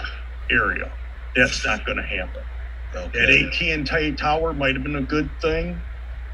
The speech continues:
Speaker 1: Uh, the other thing is because of where the observatory is located downhill, um, the signaling and reception isn't as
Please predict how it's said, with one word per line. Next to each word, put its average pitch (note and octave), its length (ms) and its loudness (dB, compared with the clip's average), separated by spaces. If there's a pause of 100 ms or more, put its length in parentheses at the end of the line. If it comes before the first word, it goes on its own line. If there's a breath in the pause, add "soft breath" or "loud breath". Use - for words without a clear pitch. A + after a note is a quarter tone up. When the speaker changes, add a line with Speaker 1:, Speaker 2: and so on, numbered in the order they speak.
(380)
Speaker 1:
Uh, G#2+ 340 0
the A2 220 -2
other D3 220 4
thing E3 340 0
is D3 140 -2
because B2+ 420 0
of B2+ 80 2
where C3 120 10
the B2+ 140 8
observatory C3+ 760 2
is B2 140 2
located B2+ 460 0 (760)
downhill, C3+ 800 2 (800)
um, A2+ 600 -2 (640)
the - 60 -6
signaling D3+ 1000 2
and B2+ 120 0
reception - 640 0
isn't C3 280 -2
as B2+ 240 -2